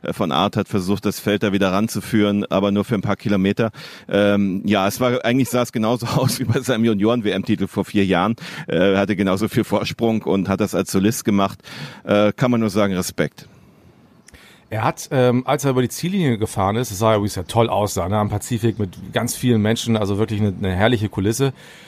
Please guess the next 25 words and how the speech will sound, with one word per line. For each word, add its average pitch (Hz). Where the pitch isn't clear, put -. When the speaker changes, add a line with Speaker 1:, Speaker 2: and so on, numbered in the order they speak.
Speaker 2:
hat 110
er 160
mal 147
ganz 127
kurz 156
seinen 139
Zeigefinger 131
auf 107
den 107
Mund 127
gelegt. 98
Hast 120
du 127
eine 113
Ahnung, 127
was 120
er 131
damit 113
meinte, 117
warum 113
er 120
diese 110
Geste 113
gemacht 107
hat? -